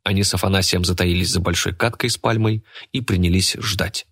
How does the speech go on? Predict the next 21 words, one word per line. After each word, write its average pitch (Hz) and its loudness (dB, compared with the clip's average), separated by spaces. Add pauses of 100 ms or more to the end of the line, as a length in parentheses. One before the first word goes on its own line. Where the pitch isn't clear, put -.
(120)
А 95 0
Ирина 95 4
и 85 2
Кеша 127 2
в 120 4
это 110 2
время 110 4
пробрались 87 0
в - -4
подвал. 87 0 (680)
Длинный 117 4
темный 113 4
коридор, 98 4 (160)
тускло 98 2
освещенный 101 4
всего 95 4
одной 90 2
лампочкой 87 0
на 87 0
низком 85 0
потолке, 85 -2